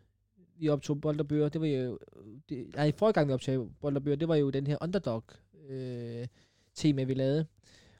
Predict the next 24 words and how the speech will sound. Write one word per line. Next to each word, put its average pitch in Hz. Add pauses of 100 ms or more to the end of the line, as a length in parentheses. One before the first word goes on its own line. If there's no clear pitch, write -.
Og -
der 160
skrev 190 (160)
Frederik 170
Hesbjerg 165
Rasmussen 151
jo, 127 (160)
som 143
er 143
en 147
af 147
mine 160
gode 170
bekendte 151
fra 127
Stemmer 143
fra 123
Ådalen, 139 (760)
havde 170
i 185
den 214
her 196
bog 190
med, 175